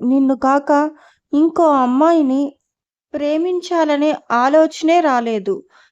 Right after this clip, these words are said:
ఇప్పుడు నువ్వు వదిలేసినంత మాత్రాన వేరే వాళ్ళని ప్రేమిస్తానని ఎలా అనుకున్నావు స్నేహ? ప్లీజ్, నాకు దూరమై మళ్ళీ బాధ పెట్టకు, నాకింకా ఓపిక లేదు" అంటాడు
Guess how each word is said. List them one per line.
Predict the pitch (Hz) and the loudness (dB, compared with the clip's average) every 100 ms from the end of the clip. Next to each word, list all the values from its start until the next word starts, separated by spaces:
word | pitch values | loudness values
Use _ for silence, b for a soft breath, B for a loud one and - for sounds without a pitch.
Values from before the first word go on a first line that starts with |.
| _ | _
ఇప్పుడు | 277 330 330 311 311 294 | -6 -4 0 2 2 0
నువ్వు | 285 302 262 | 0 0 0
వదిలేసినంత | 262 294 320 330 311 294 262 | 0 2 0 0 -2 -2 -2
మాత్రాన | 247 247 254 247 311 269 277 302 b b b - | -2 -2 -2 0 0 0 -4 -6 b b b 0
వేరే | 277 330 381 | 2 4 4
వాళ్ళని | 349 311 294 | 2 2 0
ప్రేమిస్తానని | 294 302 269 294 320 320 330 277 254 285 - | -4 -2 -2 0 -2 -2 -2 0 0 -4 -4
ఎలా | 240 247 320 | -4 0 0
అనుకున్నావు | 359 320 311 269 240 | 0 -2 -2 -2 -2
స్నేహ? | 233 226 214 220 214 226 233 b b b _ _ - | -4 -8 -6 -4 -4 -4 -8 b b b _ _ -2
ప్లీజ్, | 320 320 277 - - | 2 2 -2 -14 -10
నాకు | 233 277 285 | -2 -2 -2
దూరమై | 233 262 311 339 302 302 | -4 0 2 2 0 0
మళ్ళీ | 269 247 247 330 | 0 -2 0 -2
బాధ | 262 247 247 | 0 0 0
పెట్టకు, | 285 285 277 247 220 208 b b b _ | -2 -4 -6 -6 -8 -8 b b b _
నాకింకా | 262 302 311 302 269 294 - - | 0 0 0 -2 -2 -2 -2 0
ఓపిక | 254 269 339 349 | 0 2 0 0
లేదు" | 302 262 277 - | 2 2 -2 -2
అంటాడు | 240 233 240 220 220 262 | -2 -2 0 0 -2 -4